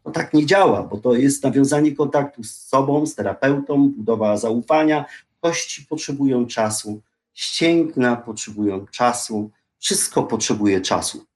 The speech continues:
W optymalnym środowisku potrzebuje czasu. Niestety w nieoptymalnym środowisku trwa to zdecydowanie dłużej.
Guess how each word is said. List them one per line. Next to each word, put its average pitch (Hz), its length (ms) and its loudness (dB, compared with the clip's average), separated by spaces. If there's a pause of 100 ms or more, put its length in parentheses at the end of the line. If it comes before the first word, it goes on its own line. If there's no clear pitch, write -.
(100)
W - 20 -6
optymalnym 117 880 2
środowisku 107 880 -6
potrzebuje 101 580 -8
czasu. - 420 -10 (560)
Niestety 117 400 -2
w - 80 -8
nieoptymalnym 110 1040 2
środowisku 113 640 -4
trwa 104 260 -4
to 104 120 -6
zdecydowanie 127 680 -2
dłużej. - 460 -2